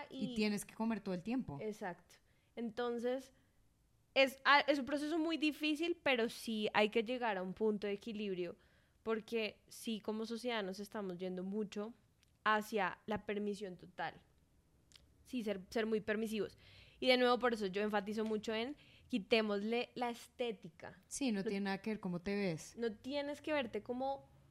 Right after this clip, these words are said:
Speaker 1: modelo de revista. Eso es absurdo. Es más,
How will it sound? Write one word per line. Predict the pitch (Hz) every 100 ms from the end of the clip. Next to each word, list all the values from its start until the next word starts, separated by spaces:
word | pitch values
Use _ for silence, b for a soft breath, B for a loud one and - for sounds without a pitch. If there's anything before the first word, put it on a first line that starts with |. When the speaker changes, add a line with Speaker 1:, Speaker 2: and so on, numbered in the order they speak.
| -
Speaker 1:
modelo | 240 262 254 247 226 208
de | 208 220
revista. | 247 240 233 - - -
Eso | 214 214
es | 202 -
absurdo. | 233 233 - 294 226 180
Es | - 233
más, | 240 185